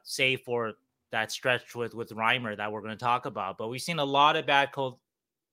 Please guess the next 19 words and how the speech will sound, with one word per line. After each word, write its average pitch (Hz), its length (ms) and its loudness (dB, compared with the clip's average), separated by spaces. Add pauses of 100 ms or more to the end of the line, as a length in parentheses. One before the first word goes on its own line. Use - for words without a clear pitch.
(300)
the 139 100 0
Sharks 156 320 6
fans 165 180 2
have 120 80 -8
seen 139 140 -6
a 123 60 -2
lot 127 240 6
of 131 80 -2
bad 127 200 4
goaltending 123 400 -6
over 117 120 -4
the 120 80 0
last 117 240 4
few 123 100 -10
years. 113 260 -4
So 143 100 0
I 143 120 6
understand 131 520 0
that, 113 260 2